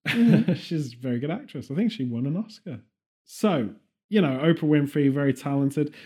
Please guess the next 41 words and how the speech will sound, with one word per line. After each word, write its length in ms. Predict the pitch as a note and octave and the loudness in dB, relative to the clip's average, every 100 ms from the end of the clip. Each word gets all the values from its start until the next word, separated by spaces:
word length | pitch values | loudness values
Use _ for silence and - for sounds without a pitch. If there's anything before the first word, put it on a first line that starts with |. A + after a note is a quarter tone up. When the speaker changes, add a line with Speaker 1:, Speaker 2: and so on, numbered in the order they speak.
| - _ | -20 _
Speaker 2:
Just 240 | - B3+ - | -2 -2 2
gonna 160 | C4 | 4
put 280 | A3+ - A3 | 4 4 0
this 200 | G3 - | 0 0
out 180 | D3 B2+ | 0 0
there 140 | C3 | -2
because, 360 | B2+ C3+ E3+ D#3+ - | -2 2 0 0 0
look, 320 | F3 D3 - - | 2 2 -2 -14
um, 380 | D#3+ D#3 D3+ D3 | -4 2 2 0
I 140 | D3 F#3 | 0 2
listen 280 | F3+ D#3+ D3 | 2 2 -2
to 120 | D3 | 0
a 20 | |
lot 120 | C3 A#2 | 0 0
of 60 | |
podcasts 560 | - A2+ G#2+ A#2 A2 - | -2 -6 -6 -8 -10 -10
to 40 | |
do 140 | B2 A#2+ | -4 -4
my 100 | A2+ | -2
work. 380 | G#2+ A2+ A#2 | -2 -4 -6
Everyone 300 | C3 B2+ B2 A#2 | -6 -4 -2 -2
knows 140 | A2 G#2+ | -4 -4
that 200 | A#2+ - | -6 -10
'cause 140 | - | -8
I'm 140 | D#3 E3+ | -2 0
a 80 | |
professional 640 | D3 - D3 F3 F3+ - B2 | -2 -4 -4 -2 -2 -2 -2
at 40 | A2+ | -2
what 60 | G#2+ | -6
I 40 | |
do, 220 | G#2+ G#2+ G#2 - | -8 -12 -14 -14
obviously. 500 | C3 A2+ A2 A2 A#2 E3 | -12 -12 -12 -16 -16 -14
Um, 520 | C3 B2 B2 A#2 A2+ _ _ _ _ _ _ _ _ _ _ _ D3 | -8 -6 -4 -4 -8 _ _ _ _ _ _ _ _ _ _ _ -8
that's 280 | C#3 G#2 | -8 -6
why 180 | C3+ B2+ | -4 -2
I 40 | A#2+ | -2
rant 420 | B2 D3 C3 - | -2 -2 -4 -8
for 140 | C3+ | -8
hours 260 | C3 C#3 A#2+ | -4 -2 -4
about 220 | A2+ A2 | -6 -4
nonsense. 580 | B2 C3 C3 A2+ G#2+ - | -2 -2 -4 -10 -14 -16